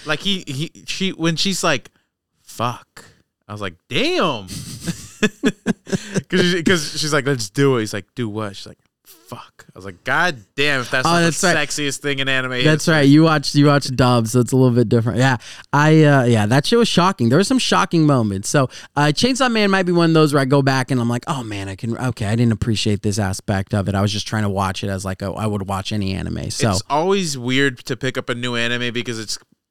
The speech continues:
Speaker 1: uh, for the most part, the style's a lot different than the previous anime you watched, so.
Speaker 2: It is. That is true. And I think maybe this is something I'll have to refine with my anime viewing. The way I view anime is, like, appreciating the animation.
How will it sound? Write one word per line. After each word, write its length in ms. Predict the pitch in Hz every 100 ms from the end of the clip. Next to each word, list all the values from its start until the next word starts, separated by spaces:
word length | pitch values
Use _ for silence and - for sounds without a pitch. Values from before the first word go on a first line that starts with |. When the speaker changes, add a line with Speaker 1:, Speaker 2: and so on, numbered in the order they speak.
| _
Speaker 1:
uh, 120 | 123 127
for 180 | 143
the 80 | 135
most 400 | 127 123 - -
part, 340 | 127 123 117 - 120
the 80 | 113
style's 520 | - 120 117 110 -
a 80 | 104
lot 320 | 113 113 110
different 300 | 92 107 110
than 120 | 104 98
the 60 |
previous 480 | - 120 120 107 92
anime 240 | 92 87
you 160 | 82 78
watched, 420 | 69 60 - -
so. 200 | - 90 85 - _
Speaker 2:
It 220 | 160 180
is. 280 | 185 131 110
That 180 | 147 190
is 180 | 180 -
true. 400 | - 170 120 - - - 160
And 120 | 170
I 120 | 180
think 340 | - 226 196
maybe 460 | 160 165 170 180 170
this 280 | 147 160 165
is 120 | 143
something 520 | - 156 151 165 151
I'll 180 | 104 131
have 180 | 135 135 -
to 100 | 120
refine 480 | 113 - 120 120
with 160 | 117 -
my 180 | 113 113
anime 500 | 110 110 110 110 107
viewing. 420 | 110 110 117 120
The 100 | 107
way 200 | 107 107
I 40 | 110
view 120 | 110
anime 220 | 110 110 107
is, 200 | 107 101
like, 120 | -
appreciating 680 | 104 - 120 - 113 110 107
the 120 | 101
animation. 560 | 95 92 92 - 82